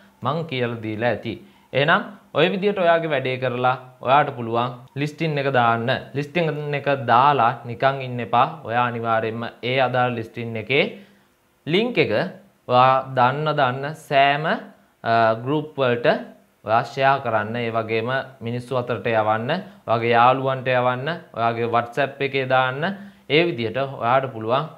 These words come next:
ඔයාගේ අදාළ සර්විස් එක මාකටිං කරගන්න. ඔය විදිහට තමයි ඔයාට ඔයාගේ වැඩේ කරගන්න වෙන්නේ. ඒ වගේම ඔයාට පුළුවන් මේ අදාළ සර්විස් එක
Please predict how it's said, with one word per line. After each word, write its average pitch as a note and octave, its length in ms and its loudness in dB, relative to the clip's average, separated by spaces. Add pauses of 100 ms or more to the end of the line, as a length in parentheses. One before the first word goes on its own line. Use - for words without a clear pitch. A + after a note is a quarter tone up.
(220)
ඔයාගේ A#2+ 440 2 (1000)
අදාළ B2 340 2
සර්විස් E3+ 520 0
එක G#2+ 160 -4 (340)
මාකටිං B2 580 -4
කරගන්න. A2 480 -2 (880)
ඔය F#3+ 160 6
විදිහට G3+ 360 2
තමයි A2 280 -2 (240)
ඔයාට B2+ 320 2 (180)
ඔයාගේ A#2+ 340 0
වැඩේ A2+ 280 -2
කරගන්න A2 480 -2
වෙන්නේ. A#2+ 380 -4
ඒ C#3 160 0
වගේම D3+ 320 2
ඔයාට C#3+ 320 2
පුළුවන් C#3 360 0 (380)
මේ D3 160 0
අදාළ C#3+ 380 2
සර්විස් C3 480 -4
එක C3+ 140 -2